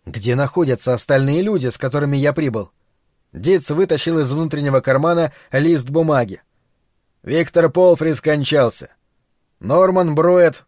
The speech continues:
Роберт Бруэт скончались. Томас Уэнамейкер скончался. Ральф Ходжес, Берт Ходжес, Черил Ходжес скончались. Кристиан Ортега скончался.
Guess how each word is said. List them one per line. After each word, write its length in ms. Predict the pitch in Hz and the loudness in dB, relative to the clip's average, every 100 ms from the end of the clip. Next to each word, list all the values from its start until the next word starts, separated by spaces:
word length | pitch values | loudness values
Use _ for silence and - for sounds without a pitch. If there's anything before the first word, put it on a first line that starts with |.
| - | -8
Роберт 600 | 113 165 175 165 156 147 | 0 4 4 4 0 0
Бруэт 460 | 151 156 143 - _ | 0 2 0 -4 _
скончались. 800 | - 156 151 135 135 98 - - _ _ _ _ _ _ | -8 -2 -2 0 -4 -4 -10 -20 _ _ _ _ _ _
Томас 460 | 139 185 185 175 - | 2 2 4 0 0
Уэнамейкер 760 | 156 175 180 190 196 170 156 | 2 2 2 2 2 0 -2
скончался. 760 | 131 160 147 135 135 110 - - _ _ _ _ _ | -2 -2 -2 0 -2 -2 -10 -20 _ _ _ _ _
Ральф 420 | 101 139 170 160 | -4 2 2 2
Ходжес, 580 | - 185 165 160 156 - - | 2 2 4 2 0 -6 -8
Берт 400 | 107 180 156 - | 0 2 2 0
Ходжес, 540 | 165 160 135 143 - _ _ - | 0 2 2 -4 -6 _ _ -2
Черил 420 | 175 175 170 156 | 4 6 6 2
Ходжес 560 | - 156 135 131 - - | 2 0 0 -4 -8 -14
скончались. 800 | - - 143 139 160 123 101 - _ _ _ _ _ _ | -6 0 0 2 2 0 -4 -16 _ _ _ _ _ _
Кристиан 560 | - 147 160 - 170 170 | -4 -2 -2 2 2 4
Ортега 540 | 170 147 170 165 165 | 2 4 4 4 2
скончался. 720 | 151 - 156 135 143 107 - | 2 0 -2 0 -2 -2 -8